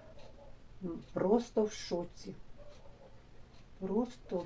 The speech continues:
в шоці. <laughs> Поставили нам лічильник. Так. Поставили нам лічильник,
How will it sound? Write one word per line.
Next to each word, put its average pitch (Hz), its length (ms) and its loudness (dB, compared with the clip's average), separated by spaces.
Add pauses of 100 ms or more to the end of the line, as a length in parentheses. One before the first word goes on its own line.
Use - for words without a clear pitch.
в - 60 -12
шоці. 185 720 0 (420)
<laughs> - 2000 4 (2000)
Поставили 233 920 12 (1300)
нам 202 260 10
лічильник. 170 680 6 (640)
Так. - 140 -8 (1040)
Поставили 202 540 6
нам 170 220 4
лічильник, 170 760 2